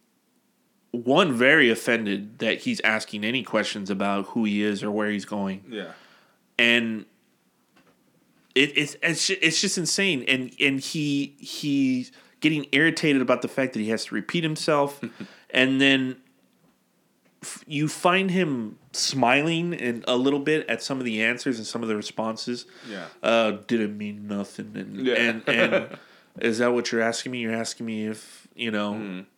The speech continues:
Speaker 1: there's anything wrong with anything?" Like, that, like, the back and forth between this,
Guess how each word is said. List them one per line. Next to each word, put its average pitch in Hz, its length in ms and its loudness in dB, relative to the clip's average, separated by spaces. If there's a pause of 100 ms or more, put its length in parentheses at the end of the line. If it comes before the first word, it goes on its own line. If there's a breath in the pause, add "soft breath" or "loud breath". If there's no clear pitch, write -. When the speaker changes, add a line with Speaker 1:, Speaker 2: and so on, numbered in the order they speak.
(160)
Speaker 1:
there's 117 180 0
anything 113 340 -2
wrong 107 340 0
with 120 120 -2
anything?" 123 480 -2
Like, 120 320 0
that, 147 260 0
like, 117 280 0
the 120 80 2
back 165 340 2
and 123 100 0
forth 127 320 -2
between 110 380 -4
this, 104 240 -4